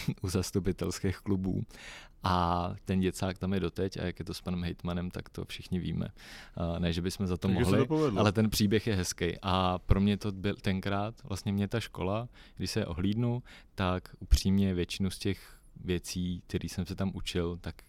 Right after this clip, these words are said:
Speaker 1: jako ruku na srdce zapomeneš. Ale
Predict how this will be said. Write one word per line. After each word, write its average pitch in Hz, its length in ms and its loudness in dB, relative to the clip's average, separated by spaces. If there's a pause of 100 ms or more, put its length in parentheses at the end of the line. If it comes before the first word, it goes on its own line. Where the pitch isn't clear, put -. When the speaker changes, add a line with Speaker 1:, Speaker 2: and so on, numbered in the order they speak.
(140)
Speaker 1:
jako 82 340 -6
ruku - 200 -10
na 80 100 -4
srdce - 340 -12
zapomeneš. 80 680 -6 (520)
Ale 87 600 0